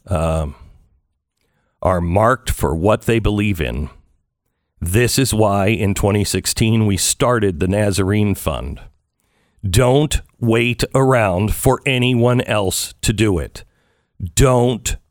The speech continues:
wait around. Please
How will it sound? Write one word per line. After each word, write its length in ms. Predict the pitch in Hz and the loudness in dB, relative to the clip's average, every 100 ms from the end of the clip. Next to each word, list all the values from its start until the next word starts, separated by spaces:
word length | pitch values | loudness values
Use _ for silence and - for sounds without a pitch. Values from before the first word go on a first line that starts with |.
| _ | _
wait 560 | 113 113 117 107 - - _ - | 0 2 2 0 -4 -10 _ 0
around. 640 | 110 110 95 78 55 - - _ _ _ _ _ _ _ _ _ _ _ _ _ _ _ _ _ _ | 2 2 0 -2 -6 -10 -12 _ _ _ _ _ _ _ _ _ _ _ _ _ _ _ _ _ _
Please 720 | - 120 127 92 80 110 - | 0 2 2 2 0 0 -2